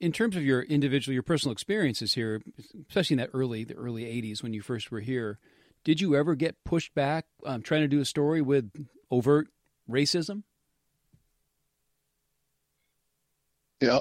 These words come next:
Speaker 2: uh, no, not certainly, <laughs> certainly not that I noticed. But again, I'm not, you know, I'm not always looking.
Speaker 1: Hmm.
Speaker 2: It, it'd have to be pretty blatant for me to see it.
Speaker 1: <laughs>
Speaker 2: No, no, no. People, people, people push back on telling stories 'cause they didn't want the stories to be told.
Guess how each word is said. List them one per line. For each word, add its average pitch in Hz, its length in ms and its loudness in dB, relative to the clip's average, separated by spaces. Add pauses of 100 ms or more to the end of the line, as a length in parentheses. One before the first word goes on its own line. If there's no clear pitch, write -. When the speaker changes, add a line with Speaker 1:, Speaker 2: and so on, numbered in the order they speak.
Speaker 2:
uh, 127 260 6 (160)
no, 127 300 4
not 143 240 2
certainly, 165 480 -2
<laughs> - 60 -10
certainly 185 280 4
not 139 220 0
that 127 100 0
I 123 120 0
noticed. 117 500 -2
But 120 80 -4
again, 120 320 0
I'm 135 120 0
not, 143 200 0 (100)
you 123 120 -6
know, 101 260 -6 (320)
I'm 127 120 0
not 151 140 6
always 160 400 8
looking. 147 420 -2 (220)
Speaker 1:
Hmm. 175 200 -4
Speaker 2:
It, 104 120 -4
it'd 131 160 -2
have 131 120 2
to 139 60 -8
be 127 100 2 (160)
pretty 113 140 0
blatant 117 480 2
for 120 140 -2
me 117 140 2
to 110 120 0
see 113 260 0
it. 98 180 0
Speaker 1:
<laughs> 175 100 2 (440)
Speaker 2:
No, 123 240 4 (320)
no, 107 180 2 (380)
no. - 160 6 (160)
People, 208 280 4 (160)
people, 240 300 6 (500)
people 240 240 0
push 156 220 4
back 147 300 2
on 127 100 -2
telling 131 260 0
stories 131 220 2
'cause 131 100 -6
they 123 100 0
didn't 139 120 -2
want 131 140 -2
the - 60 -10
stories 139 280 0
to - 80 -8
be 107 100 -2
told. 139 320 6